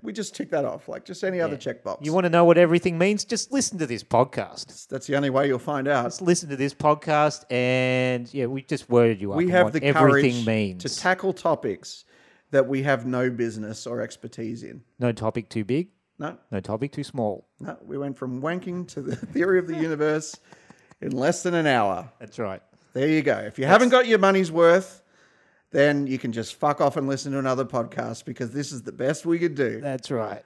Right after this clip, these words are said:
Speaker 1: And I
Speaker 2: That
Speaker 1: think it's
Speaker 2: is
Speaker 1: pretty damn good.
Speaker 2: I think it's
Speaker 1: All right?
Speaker 2: fucking interesting.
Speaker 1: Yeah, I don't usually say that, but I think this was pretty damn good stuff. <laughs>
Speaker 2: Good stuff. Good stuff. All right, we'll leave it at that for twenty seventeen.
Speaker 1: Yeah.
Speaker 2: Thanks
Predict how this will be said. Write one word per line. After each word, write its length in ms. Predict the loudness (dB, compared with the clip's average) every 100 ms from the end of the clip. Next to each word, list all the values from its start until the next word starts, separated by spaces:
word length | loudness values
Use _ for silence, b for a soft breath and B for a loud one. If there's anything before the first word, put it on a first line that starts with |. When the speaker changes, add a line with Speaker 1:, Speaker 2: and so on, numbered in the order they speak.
| -10
Speaker 1:
And 380 | -8 -2 2 4
I 120 | 4
Speaker 2:
That 80 | 4
Speaker 1:
think 140 | 0
it's 120 | 0 0
Speaker 2:
is 140 | 2
Speaker 1:
pretty 180 | 2 0
damn 380 | 4 4 4 0
good. 200 | -2 4
Speaker 2:
I 180 | 6 6
think 260 | 4 6
it's 340 | 4 4 -4 -2
Speaker 1:
All 60 |
right? 340 | 2 4 2 0
Speaker 2:
fucking 460 | 2 4 4 0
interesting. 540 | -6 -2 -2 0 2 4
Speaker 1:
Yeah, 220 | 4 0 -2
I 60 | 0
don't 120 | 0
usually 240 | 0 -4 -2
say 200 | 0 0
that, 100 | 2
but 100 | 2
I 80 | 2
think 140 | 2
this 160 | -2 -8
was 120 | -10
pretty 340 | -4 -2 -2 -2
damn 400 | 2 4 2 0
good 220 | -4 -4
stuff. 380 | -6 -4 -4 -10 -18
<laughs> 180 | -14 -8
Speaker 2:
Good 180 | -4 -4
stuff. 360 | -4 -4 -4 -8 _
Good 180 | -2 -2 0
stuff. 340 | 4 4 10
All 80 | 12
right, 180 | 12 12
we'll 160 | 8
leave 200 | 8 6
it 80 | 2
at 80 | 2
that 180 | 2 2
for 60 |
twenty 260 | 0 0 0
seventeen. 520 | 0 0 2 2 0
Speaker 1:
Yeah. 60 | -2
Speaker 2:
Thanks 640 | 0 2 0 -2 -10 -16